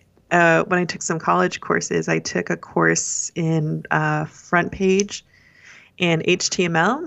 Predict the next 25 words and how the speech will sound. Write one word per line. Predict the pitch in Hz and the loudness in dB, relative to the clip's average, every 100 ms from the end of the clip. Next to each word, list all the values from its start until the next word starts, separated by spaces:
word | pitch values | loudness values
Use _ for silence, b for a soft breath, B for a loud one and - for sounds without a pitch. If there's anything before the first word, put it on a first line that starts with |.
| - | -10
and | - 165 170 160 | -6 -4 -2 -4
I | 175 | -6
just | 165 - - | -6 -8 -2
fell | 180 165 | 2 2
in | 151 | 2
love | 147 156 | 0 2
with | 202 - | 0 2
it, | 220 254 | 2 2
became | - - 170 | -2 2 2
top | 160 - 151 | 2 -2 -4
of | - | -2
my | 185 | -2
class, | 190 - 160 165 214 262 269 - | -2 -4 -4 -2 -2 -2 -4 -6
and | 175 165 160 160 160 B B B B B - - - | -2 0 0 0 -4 B B B B B -20 -20 0
did | 190 165 | 2 4
really | 160 165 156 | 4 4 4
well. | 156 160 151 | 4 4 2
So | 156 156 147 - | 0 -2 0 -2
I | 160 | -2
got | 156 | -2
into | 160 - 156 151 151 151 160 170 - - - | -2 -4 -4 -4 -2 -2 -4 -6 -10 -14 -8
computers | 175 160 160 156 160 156 | -4 0 4 6 6 4
and | 151 156 | 0 0
programming | 170 165 160 156 156 156 156 160 | 0 0 0 0 -2 -4 -6 -6
and | - 156 151 156 - | -8 -6 -6 -6 -8